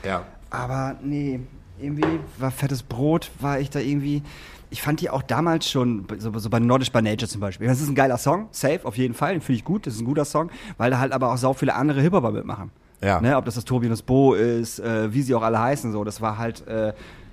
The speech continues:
Speaker 2: ein cooles Ding. Aber ich fand zum Beispiel, äh, Tobi und das Bo immer geiler.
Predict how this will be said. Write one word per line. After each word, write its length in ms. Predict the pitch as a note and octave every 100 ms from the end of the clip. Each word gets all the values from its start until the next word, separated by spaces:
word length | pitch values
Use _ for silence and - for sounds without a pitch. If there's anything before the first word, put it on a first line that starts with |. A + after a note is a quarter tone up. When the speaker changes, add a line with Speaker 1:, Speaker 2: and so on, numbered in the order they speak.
| - - -
Speaker 2:
ein 280 | - - -
cooles 360 | - D3 C#3 -
Ding. 180 | E3+ G#2
Aber 120 | A2+
ich 80 | -
fand 160 | C#3+
zum 120 | D3
Beispiel, 720 | C3+ C3 C3+ C3 - A#2+ B2+ A2+ -
äh, 120 | A2+
Tobi 280 | D#3+ F#3 E3
und 100 | C#3+
das 140 | A#2
Bo 380 | G#2+ D#3+ C#3 D#3 - - - -
immer 200 | C#3 C3
geiler. 460 | C3+ B2 F#2+ -